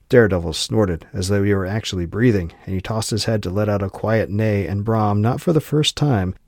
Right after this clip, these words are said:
considered that though this existence might be his own curse, for Daredevil it might just be a slice of heaven itself. Perhaps this was his reward for a life well lived in service to Brom. If so, blessings to him, but that brought Brom little joy to consider.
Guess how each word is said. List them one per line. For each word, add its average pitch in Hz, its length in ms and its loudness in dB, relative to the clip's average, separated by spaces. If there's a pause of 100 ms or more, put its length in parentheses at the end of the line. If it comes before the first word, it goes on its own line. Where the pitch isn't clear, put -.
(180)
considered 117 440 2
that 104 200 2
though 104 160 4
this 113 240 2
existence 113 580 0
might 107 220 -2
be 101 160 0
his 95 180 0
own 139 220 4
curse, 85 400 -4 (320)
for - 160 -8
Daredevil 92 720 2
it 95 80 -8
might 101 240 -2
just - 260 -4
be 117 160 0
a 85 60 -2
slice 107 360 -2
of 87 120 -6
heaven 110 240 0
itself. 107 600 -4 (720)
Perhaps 110 420 -2
this 104 240 -2
was 101 160 0
his 92 180 0
reward 98 500 2
for 87 100 -6
a 95 80 -2
life 104 260 0
well 104 180 2
lived 107 260 2
in 92 100 -2
service 98 340 -2
to - 80 -8
Brom. 92 440 -2 (520)
If 113 200 0
so, 113 260 6
blessings 101 480 2
to 87 80 -4
him, 101 280 0
but 98 120 -4
that 107 200 0
brought 101 280 0
Brom 92 400 -4 (120)
little 110 480 2
joy 98 280 0
to 90 80 -2
consider. 85 540 -4